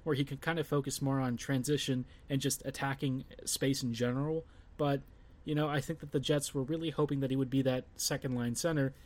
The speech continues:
and he's just not developed into that. So where that kind of leaves him with his team, I feel like is somebody who is almost like a nice to have, but maybe the Jets end up moving him as part of a package for a defenseman.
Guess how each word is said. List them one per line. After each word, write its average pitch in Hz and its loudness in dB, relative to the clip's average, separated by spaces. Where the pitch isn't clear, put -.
and 135 0
he's 139 4
just - -2
not 147 -2
developed 131 0
into 135 0
that. 117 -4
So 123 4
where 143 4
that 190 0
kind 170 -4
of 139 2
leaves 135 2
him 135 0
with 120 0
his - -4
team, 120 0
I 127 0
feel 175 -2
like 156 2
is 135 2
somebody 151 0
who 143 2
is 120 0
almost 147 -2
like 151 -2
a 123 0
nice 120 0
to 131 -2
have, 127 0
but 139 -2
maybe 143 2
the 135 0
Jets 139 0
end 139 0
up 131 0
moving 135 2
him 123 -2
as 123 0
part 135 0
of 127 0
a 135 0
package 127 -4
for 123 4
a 117 4
defenseman. 117 -2